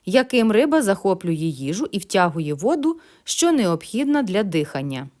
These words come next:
Вище рота є ніздрі, за допомогою яких риба сприймає запахи речовин, розчинених у воді. Очі риб є досить великими. Вони мають плоску рогівку, кулястий кришталик. Повік немає.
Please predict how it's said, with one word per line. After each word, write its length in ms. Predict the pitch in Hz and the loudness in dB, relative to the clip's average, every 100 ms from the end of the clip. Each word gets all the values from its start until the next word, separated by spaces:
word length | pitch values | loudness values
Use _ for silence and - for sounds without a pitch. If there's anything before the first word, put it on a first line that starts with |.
| _ _ _ _ _ - - | _ _ _ _ _ -14 0
Вище 480 | 185 220 220 214 | 4 6 4 2
рота 400 | 202 285 349 160 - | 4 2 2 -2 -2
є 260 | 165 247 | -2 2
ніздрі, 600 | 302 185 156 147 180 311 - | 4 2 0 0 -2 -2 -4
за 180 | 190 226 | -2 2
допомогою 640 | 233 233 226 220 208 190 | 2 2 2 2 2 0
яких 440 | 175 175 240 311 202 | 0 0 0 0 2
риба 280 | 190 220 | 2 2
сприймає 580 | 240 - 170 165 170 160 | 0 -2 -2 0 0 0
запахи 460 | 147 151 151 147 156 | 2 0 0 -4 -4
речовин, 500 | 160 - 196 311 320 | -4 -4 -2 2 2
розчинених 680 | 165 - 165 175 190 208 - | 0 -2 -2 0 -2 -4 -4
у 60 | |
воді. 460 | 262 302 214 151 - _ _ _ _ - - - - | -2 0 0 -4 -6 _ _ _ _ -20 -20 -14 4
Очі 400 | 226 240 226 196 | 4 6 0 0
риб 220 | 196 285 | 2 0
є 160 | 196 185 | 0 0
досить 400 | 170 185 214 196 | 2 0 0 0
великими. 680 | 220 240 294 - 147 120 - _ _ _ - | 2 2 0 -2 -4 -4 -8 _ _ _ -2
Вони 320 | 180 277 262 | 2 4 4
мають 400 | 226 202 180 175 | 4 2 0 -2
плоску 460 | 208 233 - 190 | 2 2 2 0
рогівку, 640 | 165 160 156 262 320 277 277 | 2 2 0 -2 -2 -4 -4
кулястий 640 | - 165 160 160 175 214 | -2 0 2 0 0 -4
кришталик. 800 | 226 262 - 180 135 120 - _ _ _ _ | -2 -2 -2 0 0 -2 -8 _ _ _ _
Повік 440 | 196 175 285 370 | 0 2 0 2
немає. 580 | 247 233 156 139 135 135 | 2 2 2 -2 -4 -8